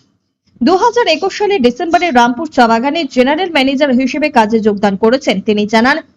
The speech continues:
গত জানুয়ারি মাসে পদোন্নতি পেয়ে রেসিডেন্সিয়াল ডিরেক্টর পদে কাজ করে যাচ্ছেন। রামপুর বাগানে শিব মন্দির, রাম সীতা মন্দির ও হনুমান মন্দির নির্মাণ সহ সাধ্যমতো সমাজসেবামূলক কাজ করে যাচ্ছেন বলে জানান তিনি।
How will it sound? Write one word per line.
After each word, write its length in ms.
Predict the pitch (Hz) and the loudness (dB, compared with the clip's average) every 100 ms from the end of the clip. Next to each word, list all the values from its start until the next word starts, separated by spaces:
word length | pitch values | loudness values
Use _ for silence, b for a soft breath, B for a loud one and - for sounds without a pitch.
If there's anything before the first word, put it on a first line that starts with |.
| _ - 254 | _ -6 2
গত 240 | 302 349 494 | 2 2 0
জানুয়ারি 400 | 381 359 370 392 | 2 2 2 0
মাসে 300 | 349 311 381 | -2 -2 -4
পদোন্নতি 580 | 370 294 262 359 381 392 | 0 0 0 0 -2 -2
পেয়ে 300 | 330 294 202 | -2 0 0
রেসিডেন্সিয়াল 640 | 208 226 294 302 294 339 262 | 0 -2 0 0 0 0 2
ডিরেক্টর 420 | 254 254 262 240 | 2 0 0 0
পদে 260 | 233 214 330 | 2 0 0
কাজ 260 | 240 185 | -2 -2
করে 200 | - 202 | -4 -4
যাচ্ছেন। 380 | 190 196 - 254 - b b b 233 | -2 -4 -2 -6 -6 b b b 2
রামপুর 400 | 262 294 302 466 | 4 2 2 0
বাগানে 320 | 427 403 392 | 2 -2 -2
শিব 240 | 381 330 269 | -2 -2 0
মন্দির, 460 | 302 311 302 370 415 330 | 0 0 0 0 0 2
রাম 180 | 240 247 | 2 2
সীতা 380 | - 330 294 | -4 -4 0
মন্দির 360 | 262 233 233 311 | 2 2 0 -2
ও 60 | 349 | -2
হনুমান 480 | 302 226 247 233 220 | -2 0 2 2 0
মন্দির 320 | 226 226 262 | 0 0 2
নির্মাণ 300 | 233 226 220 | 2 2 -2
সহ 260 | 214 - 247 508 - _ _ _ - | -4 -4 -2 -2 -4 _ _ _ 0
সাধ্যমতো 560 | 285 285 285 480 480 | 2 2 0 0 0
সমাজসেবামূলক 760 | 453 359 349 370 339 330 320 330 | 0 -2 -4 -2 0 0 0 0
কাজ 240 | 285 269 | 2 0
করে 200 | - 285 | -2 -2
যাচ্ছেন 380 | 247 233 - 247 | 2 0 2 0
বলে 160 | 226 294 | 0 -2
জানান 320 | 294 214 180 | -2 -2 -2
তিনি। 240 | 180 208 | -4 -4